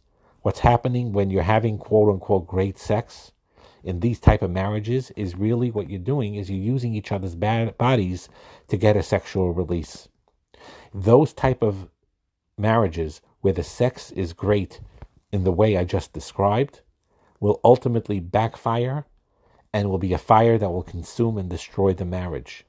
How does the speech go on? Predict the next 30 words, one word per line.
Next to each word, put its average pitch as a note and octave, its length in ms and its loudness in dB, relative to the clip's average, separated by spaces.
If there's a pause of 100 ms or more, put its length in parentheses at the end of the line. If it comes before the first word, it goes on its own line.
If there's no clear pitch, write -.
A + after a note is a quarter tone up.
(160)
That G2 160 0
is F#2 120 -2
not G#2 260 -4
what F#2+ 140 -2
a F2+ 60 -4
marriage F2 400 -4
is E2+ 100 -8
all E2+ 180 -6
about. E2+ 400 -6 (1400)
Okay, A2 220 4
just C3+ 260 4
because B2+ 300 2
a A#2 40 -2
couple - 460 0
is A#2 240 -4
having G#2+ 380 -4
sex - 500 -4
and E2+ 120 -8
even G2+ 180 -4
having F#2+ 280 -2
great G2 400 -2
sex - 440 -6 (640)
does G2 200 2
not G#2+ 320 0
mean G#2+ 240 -2
that G2 180 -4
the F2+ 60 -10
couple F#2+ 360 -4
is F2+ 180 -4
okay. F2+ 440 -2